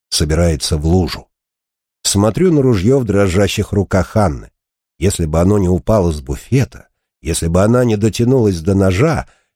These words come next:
если бы она освободилась на несколько секунд позже, я вздрагиваю, представив узкую грань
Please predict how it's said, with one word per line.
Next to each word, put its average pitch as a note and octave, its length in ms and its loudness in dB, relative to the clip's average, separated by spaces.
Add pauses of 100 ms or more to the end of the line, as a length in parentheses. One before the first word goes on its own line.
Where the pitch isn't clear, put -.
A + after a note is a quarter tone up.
если E2+ 380 -2
бы G2 180 -2
она A2+ 240 2
освободилась G2+ 840 0
на C#2 160 -8
несколько D#2 560 -4
секунд - 640 -2 (140)
позже, F3 540 0 (420)
я F#2 260 2
вздрагиваю, E2+ 800 -2 (240)
представив F2 760 -2
узкую F2 500 0
грань F2+ 480 0